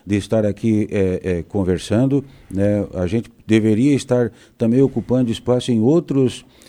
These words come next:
em outras rádios, em outros meios de comunicação, é, pertencentes ou que estão inseridos dentro da bacia. E aí eu vou só te citar,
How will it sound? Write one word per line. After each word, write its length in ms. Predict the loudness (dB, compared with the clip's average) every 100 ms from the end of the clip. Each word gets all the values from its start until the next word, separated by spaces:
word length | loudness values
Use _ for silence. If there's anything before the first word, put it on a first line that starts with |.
| -20 _
em 100 | -2
outras 440 | 2 2 0 -4 -4 -6 0
rádios, 400 | 2 2 0 0
em 60 |
outros 260 | 0 -2 -2
meios 300 | 0 2 2
de 80 | -2
comunicação, 880 | -2 -2 -2 -2 -4 -4 -2 -2 -2 -14 -20 -20 -6
é, 380 | 0 2 2 -2 -6 -14 -20 -4
pertencentes 840 | 2 2 4 0 2 2 2 0 -2
ou 180 | 0 0
que 140 | 0
estão 340 | -4 0 0
inseridos 560 | 2 2 2 2 2 0
dentro 220 | 0 0
da 100 | 0
bacia. 420 | 0 -2 0 0
E 140 | 2 2
aí 160 | 2
eu 80 | 2
vou 140 | 0 -2
só 180 | -2
te 100 | -4
citar, 480 | -4 -6 -2 -2 -2